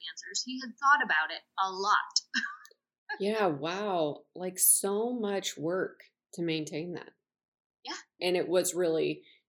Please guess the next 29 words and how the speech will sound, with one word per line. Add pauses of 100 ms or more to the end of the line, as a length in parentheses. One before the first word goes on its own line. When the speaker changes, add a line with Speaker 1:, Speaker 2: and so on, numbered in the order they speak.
(140)
Speaker 2:
to, (160)
so
somebody
wasn't, (160)
he
wasn't
necessarily
stealing
from
the
company,
but
they
were
misrepresenting
their
financials
to
a
bank. (580)
Speaker 1:
Correct. (220)
Speaker 2:
Okay. (260)
Yeah. (340)
That's
super
fascinating. (640)
Well,
great
catch.